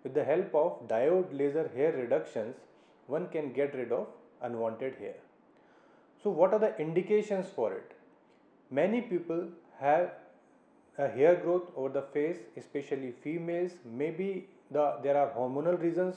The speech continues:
for it, or it may be normal hair growth also. So for males, it is usually done for beard shaping. It can be done for the chest and back. And for the females, it is done mostly for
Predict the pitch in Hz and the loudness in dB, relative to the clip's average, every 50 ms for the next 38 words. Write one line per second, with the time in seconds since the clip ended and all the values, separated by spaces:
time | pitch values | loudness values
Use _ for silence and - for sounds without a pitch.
0 | - - 175 180 175 196 226 220 - - - - - - - - - 165 196 214 | -4 0 2 4 4 2 0 -2 -6 -14 -20 -20 -20 -20 -10 -2 0 0 0 0
1 | - - - - 156 151 143 147 160 185 202 175 175 196 226 247 - - - _ | -2 -8 -8 -8 -8 -8 -4 -2 2 2 2 0 0 -6 -6 -6 -10 -16 -20 _
2 | _ - _ _ - - _ _ - 139 127 135 143 151 165 180 190 160 127 131 | _ -20 _ _ -20 -20 _ _ -10 -2 2 2 4 6 6 4 4 4 0 0
3 | 135 135 123 123 139 180 185 - - - - - - 110 107 104 - - - - | 0 0 0 -2 -2 -4 -4 -8 -18 -20 -16 -4 -2 -2 -2 -2 -8 -14 -16 -16
4 | - - _ _ _ _ _ _ _ _ _ _ _ _ _ _ _ _ - - | -18 -20 _ _ _ _ _ _ _ _ _ _ _ _ _ _ _ _ -20 -20
5 | - - _ _ - - 180 202 214 208 - 170 156 131 123 120 143 180 214 233 | -20 -20 _ _ 0 2 4 4 4 2 2 0 2 2 2 4 8 8 8 8
6 | 220 - - - - 170 170 160 190 190 165 156 160 170 165 165 190 190 196 190 | 6 0 -6 -10 -8 -6 -2 -2 -2 -2 -2 -4 -2 -2 0 0 0 0 0 2
7 | 127 147 160 165 170 165 - 165 156 147 147 117 101 107 120 131 147 160 156 - | 4 4 2 2 0 -6 -2 0 0 0 0 -2 -4 -4 0 2 2 2 2 -2
8 | - - - 156 156 - 196 214 226 214 - - 135 123 - - 143 135 139 143 | -4 -2 -2 -2 0 0 -2 -2 -2 -6 -10 -10 -12 -12 -10 -4 -4 -4 -4 -2
9 | 147 143 139 123 123 139 156 160 160 160 - - 143 131 131 131 131 - - - | -4 -4 -4 0 2 2 2 2 -2 -10 -6 2 4 4 6 6 4 0 -4 -6
10 | - 110 - - - 170 185 196 190 - - - - - - - 123 117 110 107 | -10 -10 -8 -2 2 4 4 4 2 -6 -16 -20 -20 -20 -14 -10 -10 -10 -10 -8
11 | 104 110 123 147 196 220 - - - - - - - - - - _ _ - 135 | -4 -2 0 2 2 0 -2 -6 -14 -20 -20 -20 -20 -20 -20 -20 _ _ -8 -4
12 | 135 151 175 185 190 - - - 156 156 156 156 151 - - 160 180 196 196 202 | -4 -4 -4 -6 -10 -14 -8 0 0 2 2 2 0 -2 -4 -4 -2 0 2 2
13 | 202 175 131 - - - - 151 143 160 170 151 127 127 151 160 165 156 135 123 | 2 2 0 -2 -8 -12 -12 -8 -6 -6 -6 -6 0 0 0 0 0 -6 -10 -8
14 | 127 135 143 151 147 - 165 175 175 175 - 147 131 120 | -4 -2 -2 -4 -4 -4 -6 -6 -6 -4 -2 -2 -2 -2